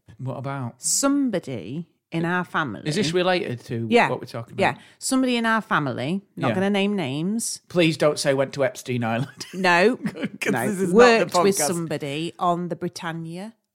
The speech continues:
Speaker 2: Royal yacht. He was on it for eight
Speaker 1: Wow.
Speaker 2: years.
Speaker 1: Right.
Speaker 2: Mixed with all the royals.
Speaker 1: Is this a scoop, Gemma?
Speaker 2: It's a scoop.
Speaker 1: You should have a, you
Speaker 2: And,
Speaker 1: should have, like, a, "Let me
Speaker 2: and I
Speaker 1: tell
Speaker 2: don't
Speaker 1: this
Speaker 2: know
Speaker 1: kid."
Speaker 2: if it was, I don't know if it was because of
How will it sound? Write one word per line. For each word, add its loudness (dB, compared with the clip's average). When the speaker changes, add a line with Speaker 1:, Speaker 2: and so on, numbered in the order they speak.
Speaker 2:
Royal -4
yacht. -8
He -10
was -6
on -6
it -12
for -16
eight -6
Speaker 1:
Wow. -2
Speaker 2:
years. -10
Speaker 1:
Right. 0
Speaker 2:
Mixed -4
with 2
all 6
the 0
royals. -2
Speaker 1:
Is -4
this 0
a -4
scoop, -2
Gemma? -6
Speaker 2:
It's -6
a -8
scoop. -10
Speaker 1:
You 0
should -2
have 2
a, -2
you 4
Speaker 2:
And, 6
Speaker 1:
should 6
have, 4
like, 2
a, -2
"Let -6
me -2
Speaker 2:
and 4
I 8
Speaker 1:
tell 4
Speaker 2:
don't 8
Speaker 1:
this 2
Speaker 2:
know 2
Speaker 1:
kid." 0
Speaker 2:
if 0
it -2
was, 2
I 2
don't 0
know -8
if -10
it -8
was -4
because -8
of -6